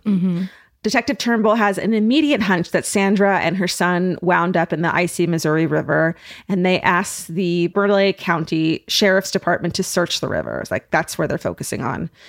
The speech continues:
Speaker 2: But despite an overhead search by the National Guard and divers going into that frigid water, there's
Speaker 1: Ooh.
Speaker 2: no sign, I know, of Sandra or John. The divers aren't able to search as thoroughly as they'd like because of those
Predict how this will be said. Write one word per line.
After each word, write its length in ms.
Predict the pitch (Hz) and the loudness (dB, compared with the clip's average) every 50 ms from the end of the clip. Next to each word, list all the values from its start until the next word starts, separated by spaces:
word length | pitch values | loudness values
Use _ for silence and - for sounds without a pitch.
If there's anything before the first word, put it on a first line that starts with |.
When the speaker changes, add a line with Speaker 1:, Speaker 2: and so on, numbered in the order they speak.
| - - - - - _ | -20 -20 -20 -20 -12 _
Speaker 2:
But 100 | - 180 | -4 -2
despite 340 | 196 202 - - 226 202 185 | -2 -2 2 2 2 4 4
an 120 | 214 175 | 2 2
overhead 420 | - 180 196 - 208 202 202 170 170 | 2 2 2 2 2 2 2 0 0
search 460 | - - - 214 208 208 - - - | -2 0 2 2 2 2 0 -2 -2
by 100 | 160 147 | -2 0
the 80 | 147 160 | 0 0
National 400 | 151 170 160 - - - 147 165 | 0 0 0 0 -2 -2 -4 -2
Guard 540 | 151 220 214 214 208 208 202 202 208 - - | 0 2 2 2 2 2 2 2 0 -2 -4
and 220 | 170 185 196 151 | -4 -4 -4 -2
divers 640 | - 156 151 170 180 175 196 190 190 185 185 170 - | 0 0 2 2 2 0 0 0 2 2 0 -2 -2
going 300 | - - 160 165 170 170 | -2 0 0 0 2 2
into 160 | 170 170 170 156 | 0 0 0 0
that 200 | 151 147 - - | -2 -4 -6 -6
frigid 340 | - 190 180 170 190 170 | -2 -2 0 0 0 0
water, 440 | 170 165 156 147 151 156 156 160 165 - | 2 0 2 2 0 0 2 0 0 0
there's 220 | 170 175 170 - | 0 -2 -2 0
Speaker 1:
Ooh. 180 | 160 190 208 196 | 0 2 2 4
Speaker 2:
no 200 | 185 175 170 180 | 4 2 2 0
sign, 560 | - - 165 156 156 151 151 151 147 - - | 0 -2 -2 0 0 0 0 -2 -2 -4 -2
I 140 | 165 165 151 | -2 -2 -2
know, 340 | 151 151 143 123 120 123 95 | 0 -2 -2 -2 -2 -4 -4
of 160 | - - 147 | -4 -6 -6
Sandra 420 | - - 156 143 147 151 113 95 | -4 -4 -4 -2 -2 -2 -2 -2
or 60 | 120 156 | -2 -2
John. 460 | - - - - - - 135 - - - _ _ _ _ _ _ _ _ _ _ _ _ _ | -4 -4 -4 -4 -6 -6 -8 -8 -10 -14 _ _ _ _ _ _ _ _ _ _ _ _ _
The 100 | - 202 | -6 -2
divers 400 | - 208 196 180 185 185 202 196 | 0 2 2 2 2 2 0 0
aren't 240 | - - 175 160 180 | 0 0 0 0 0
able 320 | 170 - 175 185 180 185 | 0 2 2 2 2 0
to 160 | 180 - - 175 | 0 0 -2 -4
search 340 | - - - 156 156 - | -2 0 0 0 0 0
as 220 | - 151 151 - - | -2 -2 -2 -2 -2
thoroughly 500 | - 208 185 196 202 190 185 185 180 135 | 0 2 2 4 4 4 4 4 2 2
as 200 | - 151 151 - | 2 0 0 0
they'd 160 | 170 170 170 | -2 0 2
like 240 | 190 196 196 185 - | 2 2 2 0 -2
because 400 | 180 - - 170 175 175 - - | -6 -6 -4 -6 -6 -6 -8 -4
of 260 | - 170 165 143 160 | -2 -2 -2 -2 -4
those 580 | - 113 123 139 147 147 156 - - - - | -2 -2 0 0 0 -2 -2 -4 -6 -8 -10